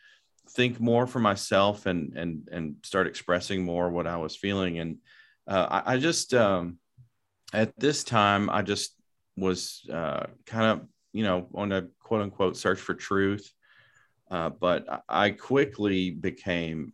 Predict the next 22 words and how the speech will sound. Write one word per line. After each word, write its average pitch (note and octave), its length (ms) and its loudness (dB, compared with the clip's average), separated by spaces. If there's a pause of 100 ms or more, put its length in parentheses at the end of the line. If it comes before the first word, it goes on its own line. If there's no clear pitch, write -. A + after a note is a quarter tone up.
atheist. D#2+ 880 -6 (140)
Um, C2+ 460 -12 (440)
I, C#2+ 220 -6
I - 20 0
didn't G2+ 340 -4
think, G2 320 -4 (800)
I, - 120 -2 (840)
I - 60 -2
mean, A#2+ 160 4
thinking D3+ 360 2
back A2+ 280 4
on G#2 140 2
it, F2+ 80 0
I F2+ 100 4
had G#2 200 2
all F#2+ 120 2
these F#2 240 -2
surface F#2 440 0
level E2 280 0
problems D#2 600 -6
with E2 180 -10
Christianity, D2 800 -8